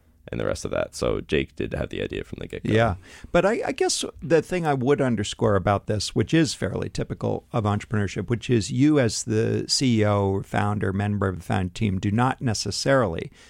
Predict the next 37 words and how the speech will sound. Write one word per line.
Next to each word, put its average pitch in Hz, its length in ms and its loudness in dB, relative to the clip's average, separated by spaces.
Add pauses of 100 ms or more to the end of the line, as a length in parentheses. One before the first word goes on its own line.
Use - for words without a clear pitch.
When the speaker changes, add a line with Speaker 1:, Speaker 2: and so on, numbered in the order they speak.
(220)
Speaker 2:
have 131 220 2
to 120 100 0
be 107 200 2
the 104 160 0
inventor, 101 500 0
the 95 120 -2
originator 98 840 -2
of 98 220 -4
the 104 60 -4
technology 95 920 -2
if 120 260 -6
there's 98 220 0
a 98 60 -2
technology 95 500 -2
involved. 90 360 0
So - 120 -2
these 123 240 2
kinds 117 280 0
of 101 120 -6
partnerships 107 560 -2
are 92 80 -2
quite - 280 -4
typical, 104 540 -2 (320)
and 117 240 2
in 110 80 4
this 156 180 2
case, - 440 0
quite 117 260 0
synergistic, 98 720 -2
because 110 320 -2
this 113 220 0
is - 280 -2 (140)
a 110 100 -2
guy 98 340 0
who 98 160 0
has 92 280 -2
a, 95 260 -2